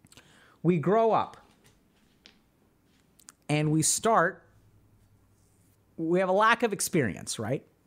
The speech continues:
So, like, we're, we're, like, concerned. We're twenty years old.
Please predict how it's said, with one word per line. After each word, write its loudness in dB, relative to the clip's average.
So, -8
like, -2
we're, -2
we're, -2
like, -4
concerned. -2
We're -6
twenty -4
years -2
old. 0